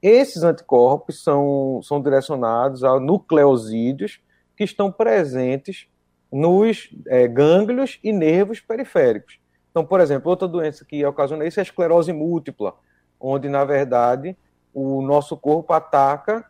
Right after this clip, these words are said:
células do cérebro e da medula, neuromielite óptica. Então, existem, o lúpus, o propriamente lúpus. Então, existem uma série de doenças autoimunes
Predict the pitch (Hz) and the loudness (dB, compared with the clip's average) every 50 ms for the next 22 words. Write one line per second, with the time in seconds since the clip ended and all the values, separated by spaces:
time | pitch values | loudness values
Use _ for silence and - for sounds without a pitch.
0 | _ _ _ - - - - 151 147 151 151 160 175 202 208 220 - - - 139 | _ _ _ -20 -8 -2 0 2 2 2 0 -2 -2 -4 -4 -4 -6 -12 -10 -8
1 | 156 147 - - - 151 135 139 160 180 190 214 208 208 240 - - 170 151 156 | -8 -8 -8 -6 -2 0 0 2 2 2 0 0 -2 -2 -8 -8 -6 -4 -2 -2
2 | 151 160 170 170 139 123 139 151 151 147 135 113 95 90 _ _ _ _ _ _ | -2 0 -2 -4 -4 -2 -4 -2 -2 -2 -2 -2 -4 -6 _ _ _ _ _ _
3 | - 123 147 180 185 190 185 190 180 180 180 - - - 165 160 160 160 151 139 | -6 -2 0 0 0 0 0 -2 -2 -2 -4 -6 -6 -2 0 2 2 4 2 2
4 | - - _ - - 98 95 _ _ _ _ _ _ - 170 - 208 202 - - | 0 -4 _ -18 -18 -18 -18 _ _ _ _ _ _ -16 -6 -6 -6 -6 -4 -6
5 | 226 202 170 175 214 247 262 - - 190 165 185 196 190 185 208 233 247 - - | -8 -8 -8 -8 -6 -6 -6 -6 -6 -6 -4 -2 0 2 2 2 2 2 0 -2
6 | - 175 - - - _ _ _ _ - 120 - 143 139 147 151 147 147 143 - | -10 -10 -10 -12 -18 _ _ _ _ -16 -8 -4 -4 -4 -2 -4 -6 -6 -8 -8
7 | 135 123 131 139 147 143 - 110 - - _ _ _ _ _ _ _ _ - 147 | -8 -6 -6 -6 -6 -8 -10 -20 -20 -20 _ _ _ _ _ _ _ _ -12 -10
8 | 147 147 175 170 175 185 185 202 185 190 233 226 285 254 254 247 - - - - | -4 -2 0 0 0 0 -2 -6 -4 -4 -6 -4 -4 -4 -4 -6 -8 -8 -4 -2
9 | 208 214 247 311 311 285 202 190 180 170 156 135 127 123 127 139 135 - 135 123 | 0 0 0 0 -2 -4 -6 -6 -4 -2 -2 0 0 0 -2 -4 -6 -8 -2 0
10 | 147 143 147 147 160 143 131 123 120 117 120 127 160 190 - | 2 2 2 0 -4 -6 -6 -6 -6 -6 -6 -6 -8 -10 -14